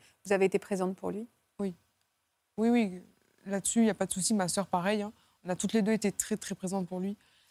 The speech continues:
Speaker 2: Mais en fait, ça a aussi un peu le, le contexte qui a fait qu'avec ma sœur, on s'est totalement, euh, bah, dissociés à fond.
Speaker 1: C'est-à-dire ?
Speaker 2: Déjà, le, donc, cette dé-, cette dépression de mon père, on avait une vision, euh, totalement différente,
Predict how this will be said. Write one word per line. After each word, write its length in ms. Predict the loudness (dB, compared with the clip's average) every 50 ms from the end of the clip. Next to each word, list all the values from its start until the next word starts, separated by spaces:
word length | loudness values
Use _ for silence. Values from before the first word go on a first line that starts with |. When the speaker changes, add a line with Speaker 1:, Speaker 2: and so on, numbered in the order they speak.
| _ -20 _ _ _ _
Speaker 2:
Mais 80 | 0 0
en 80 | 0 2
fait, 180 | 0 0 0
ça 220 | 0 0 2 2 2
a 40 |
aussi 280 | 2 2 0 2 2 2
un 120 | 2 2
peu 140 | 2 2 4
le, 380 | 4 6 6 4 4 4 2 2
le 120 | 0 0
contexte 460 | 0 0 -2 0 0 0 -2 -2 -4
qui 100 | -2 -2
a 60 | -2 -2
fait 240 | -2 -2 -2 -2 -2 _ _ _ _ _ _ _ _ _ _ _
qu'avec 360 | 0 2 2 2 2 0 0
ma 120 | 0 0 0
sœur, 200 | -2 -2 -2 -4
on 60 | -4
s'est 160 | -4 -6 -6
totalement, 480 | -6 -6 -4 -2 -2 0 0 0 0 -2
euh, 160 | -4 -6 -8 -10 -16 _ _ _ _ _ _ _ _
bah, 140 | -14 -12 -10
dissociés 480 | -8 -6 -8 -6 -6 -8 -8 -8 -8 -10
à 60 | -10
fond. 200 | -12 -16 -18 -20 -20 _
Speaker 1:
C'est-à-dire ? 520 | -4 -2 -2 2 2 2 2 2 0 -2 -2 -6 _ _ _ _ _ _ _ _ _ _ _ _ _
Speaker 2:
Déjà, 300 | 0 2 4 4 4 4
le, 420 | 2 2 0 0 0 0 -2 -4
donc, 240 | -2 -2 -4 -2 -2
cette 240 | -2 0 0 0 0
dé-, 140 | 0 -2 -4 _ _
cette 220 | -6 -2 0 0 0
dépression 320 | 0 -2 0 -2 0 0
de 60 | 2
mon 120 | 0 0 2
père, 280 | 2 0 0 0 -4 -6
on 140 | -4 -2 0
avait 320 | 0 0 2 2 0 2
une 260 | 2 2 2 2 2
vision, 600 | 0 2 4 4 4 4 2 2 2 2 0 -2 -6 _ _ _ _ _ _ -6
euh, 180 | -4 -2 -2 -2
totalement 420 | -2 -4 -2 0 0 2 2 2 2
différente, 600 | 2 0 -2 -2 -2 -2 -2 -2 -4 -6 -8 -14